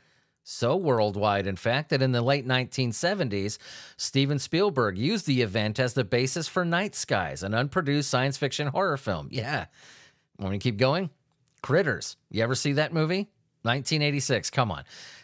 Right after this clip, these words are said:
Don't admit that you haven't seen Critters, and don't admit that you've liked it either. <laughs> I know you won't, but you did. Come on. Nineteen eighty-six Critters is loosely based on this event.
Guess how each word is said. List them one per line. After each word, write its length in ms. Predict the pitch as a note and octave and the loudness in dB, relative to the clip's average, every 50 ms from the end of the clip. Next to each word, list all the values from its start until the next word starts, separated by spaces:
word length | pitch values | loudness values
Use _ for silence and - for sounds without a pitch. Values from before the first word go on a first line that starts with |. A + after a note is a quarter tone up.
| _ _ | _ _
Don't 220 | - F#3 G3+ F#3+ | 2 4 4 4
admit 460 | F3+ F3 E3 D3 D#3 D3 C#3 B2+ - - | 4 2 2 4 4 4 4 4 2 0
that 140 | C3+ G#2 | -2 0
you 160 | A#2+ C3 C#3 C3 | 2 2 2 4
haven't 340 | B2 B2+ B2+ B2 C3+ C3+ | 4 4 2 2 2 0
seen 280 | A#2+ - - C#3 C3+ C3+ | 0 2 2 2 2 2
Critters, 460 | - - C#3 A#2 G#2 F#2 G#2 G2+ - | 0 0 0 0 2 2 0 -2 0
and 220 | A2+ D#3 E3 D#3+ C#3 | 0 0 0 2 2
don't 240 | E3+ E3 F3 F3+ | 2 2 2 2
admit 800 | F3+ F#3 E3+ F3 E3+ D3 C3 C3 - - - - - C3 A#2+ - | 0 -2 0 0 2 2 2 2 0 -6 -16 -10 -8 -8 -2 0
that 200 | C#3+ B2+ - - | 0 0 0 0
you've 220 | A#2+ A#2+ G#2+ A2 | -2 -2 0 2
liked 280 | C3+ C3+ A2 F2 - - | 2 2 2 0 -4 -8
it 120 | E2+ D#2+ | -6 -4
either. 240 | G#2 G2+ E2 - - - _ _ _ _ _ _ _ _ - D#2 - - - - _ _ _ _ - | -4 -4 -6 -8 -12 -20 _ _ _ _ _ _ _ _ -14 -14 -14 -14 -18 -20 _ _ _ _ -2
<laughs> 380 | - - - - - - A2+ - _ _ _ | -2 -2 -2 -4 -2 -2 -2 -4 _ _ _
I 140 | - G2 G#2 | -6 -4 0
know 160 | A#2+ D3+ F#3+ | 0 0 0
you 180 | G3 F#3 G3 G3+ | 2 0 2 4
won't, 260 | F#3 C#3+ B2+ B2+ - | 4 4 2 2 0
but 200 | B2 A2 G2+ G#2 | -2 -2 -2 -2
you 100 | C3 E3+ | -4 0
did. 420 | F3+ G3 D3 A2+ G#2+ G#2+ A2+ - - | 2 2 4 4 4 2 0 -2 -6
Come 160 | A2+ G#2+ F2+ | -6 -4 -4
on. 260 | E2+ D#2+ D2 D2 E2 - _ - - - _ _ _ _ _ _ _ _ _ _ _ _ _ _ - | -6 -6 -6 -8 -12 -14 _ -20 -20 -20 _ _ _ _ _ _ _ _ _ _ _ _ _ _ -2
Nineteen 300 | B2 C3 C#3 C3+ E3 D#3 | 0 0 2 2 2 2
eighty-six 480 | D3+ D3+ D3+ D3 - D3 A#2+ - - - | 2 2 0 2 2 2 0 0 -2 0
Critters 400 | - E3 D3 A#2 G2+ E2+ - - | 2 2 2 2 0 -4 -4 -2
is 200 | - D3+ A#2+ A2 F#2+ G#2 - _ _ _ _ | -2 -2 -2 -2 -8 -12 -18 _ _ _ _
loosely 400 | E3 E3+ G3 E3 - F#3+ D#3+ C#3 | 2 2 2 2 2 0 2 2
based 320 | B2 C#3+ C3 A#2 - - | 4 2 2 2 0 0
on 140 | B2+ G#2+ G2+ | 0 2 2
this 180 | A2 A2+ - A#2 | 2 2 2 0
event. 340 | G2+ F2+ F#2 D#2 - - | 0 0 -2 -4 -6 -14